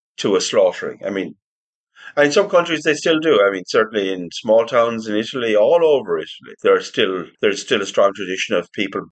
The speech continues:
either raising a pig or buying a pig, which then they would slaughter, and then they would make salamis and hams and whatever.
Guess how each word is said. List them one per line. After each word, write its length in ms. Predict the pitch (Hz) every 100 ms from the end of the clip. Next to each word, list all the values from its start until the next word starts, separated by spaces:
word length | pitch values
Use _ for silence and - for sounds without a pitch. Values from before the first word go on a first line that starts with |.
| -
either 260 | 101 95 90
raising 380 | 104 110 110 98
a 60 |
pig 240 | 98 101 95
or 100 | 92
buying 320 | 98 101 95
a 60 |
pig, 220 | 98 98 90
which 160 | - -
then 160 | 95 90
they 120 | 98
would 160 | 92 92
slaughter, 540 | - 85 90 - 85
and 160 | 82 85
then 180 | 87 85
they 120 | 82
would 140 | 80 - _
make 240 | 90 80
salamis 720 | - 87 82 80 85 80 80 76
and 160 | 73
hams 360 | 78 76 76 -
and 100 | 73
whatever. 320 | 73 - 147